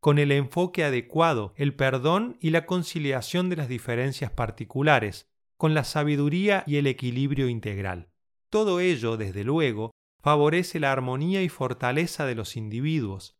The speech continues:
y podemos trabajar de modo complementario con profesionales de la salud de diversas orientaciones con excelentes resultados conjuntos. Compendio de protocolos y técnicas.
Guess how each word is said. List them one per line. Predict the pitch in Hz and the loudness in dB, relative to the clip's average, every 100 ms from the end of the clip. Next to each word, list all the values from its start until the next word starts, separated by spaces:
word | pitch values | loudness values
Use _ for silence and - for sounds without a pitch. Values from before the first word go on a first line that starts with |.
| _ | _
y | 156 | -4
podemos | 170 175 202 202 - | 0 2 2 0 0
trabajar | 135 123 123 175 175 | 2 2 2 2 2
de | 143 | 2
modo | 139 165 160 - | 0 0 -2 -2
complementario | 196 202 175 147 131 120 143 165 185 180 | -2 -2 -2 -2 -2 -4 -2 -2 0 -2
con | 165 160 | -2 -2
profesionales | 160 151 143 - 123 135 160 151 | -2 -4 -6 -6 -4 -2 -2 -2
de | 131 | -4
la | 123 | -6
salud | - 131 143 165 | -4 -2 0 0
de | 120 107 | 0 -4
diversas | 110 120 165 151 123 - | -2 0 0 -2 -6 -6
orientaciones | 127 143 160 190 180 - 160 156 160 | -6 -4 -2 -4 -4 -2 -2 -2 -4
con | - 165 170 | -4 -2 -2
excelentes | 170 - 151 139 160 160 156 | -4 -4 -2 -2 -2 -4 -6
resultados | 143 - 117 101 117 120 123 | -6 -4 -4 -4 -4 -4 -6
conjuntos. | - 101 - 95 90 87 - - _ _ _ _ _ _ _ - | -6 -6 -6 -8 -8 -12 -18 -20 _ _ _ _ _ _ _ 0
Compendio | 147 147 175 190 202 190 | 2 4 4 2 2 2
de | 139 | 2
protocolos | 123 117 110 117 - 170 170 - | 2 0 0 0 4 4 4 0
y | 127 | -2
técnicas. | 110 95 92 90 92 - - | 0 -2 -2 -8 -10 -14 -18